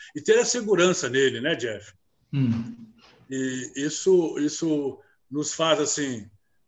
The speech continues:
Speaker 1: seguro, nos faz leve, né? E saber que, quando ele fala no versículo dezesseis, que é o único que é imortal e habita em luz inacessível.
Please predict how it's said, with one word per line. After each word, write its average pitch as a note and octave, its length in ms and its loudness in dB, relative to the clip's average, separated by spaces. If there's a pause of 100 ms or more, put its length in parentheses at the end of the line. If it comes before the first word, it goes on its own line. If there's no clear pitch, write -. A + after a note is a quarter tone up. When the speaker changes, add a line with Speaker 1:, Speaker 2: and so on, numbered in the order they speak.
(220)
Speaker 1:
seguro, D#3 680 4
nos D3+ 200 -2
faz D3 440 0
leve, C#3 520 2 (280)
né? E3+ 280 -4 (300)
E G3+ 80 -2
saber G3+ 400 4
que, C3+ 440 -2 (480)
quando E3+ 180 -2
ele G3 120 4
fala F3+ 260 2
no F3 80 2
versículo E3+ 400 0
dezesseis, D#3+ 720 0
que C#3+ 400 -2
é D3 80 -12 (180)
o D#3+ 240 -8
único D4 500 4
que G3+ 100 4
é F#3 280 4
imortal A3+ 960 0 (220)
e F3+ 160 4
habita F#3 720 0
em E3+ 180 0
luz G3+ 460 0
inacessível. E3+ 1080 0